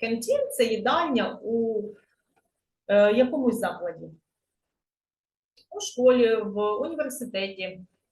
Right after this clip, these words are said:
і тому подібне. Значить, скажіть Джону, що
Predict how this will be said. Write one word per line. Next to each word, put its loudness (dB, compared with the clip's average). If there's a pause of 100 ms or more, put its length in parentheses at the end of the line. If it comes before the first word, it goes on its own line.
(360)
і -8
тому -8
подібне. -10 (340)
Значить, -12
скажіть -2
Джону, -2
що -2